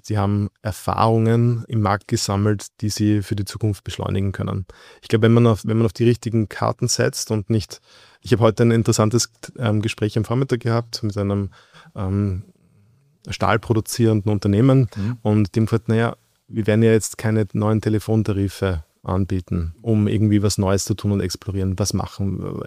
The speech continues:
Speaker 1: wie können wir dem näher kommen, was wir machen sollten?“ Und da beginnt die Reise natürlich bei diesen unglaublichen Assets, die heute da sind.
Speaker 2: Mhm.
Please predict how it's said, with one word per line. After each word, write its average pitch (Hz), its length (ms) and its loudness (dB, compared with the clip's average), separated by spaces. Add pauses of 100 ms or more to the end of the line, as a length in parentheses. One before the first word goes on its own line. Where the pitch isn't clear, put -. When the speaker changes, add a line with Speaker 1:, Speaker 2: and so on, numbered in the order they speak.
(160)
Speaker 1:
wie 104 260 -8
können 110 320 2
wir 113 80 4
dem 107 140 4
näher 107 240 4
kommen, 107 280 2
was 98 180 0
wir 110 80 4
machen 95 260 0
sollten?“ 95 460 -6 (340)
Und 101 120 -2
da 107 60 -4
beginnt 107 240 2
die 107 60 2
Reise 104 300 0
natürlich 107 260 0
bei 113 80 2
diesen 104 200 0 (140)
unglaublichen 113 680 0
Assets, 104 400 -2
die 101 120 -4
heute 107 280 -4
da 113 240 -2
sind. - 340 -4
Speaker 2:
Mhm. 104 80 -20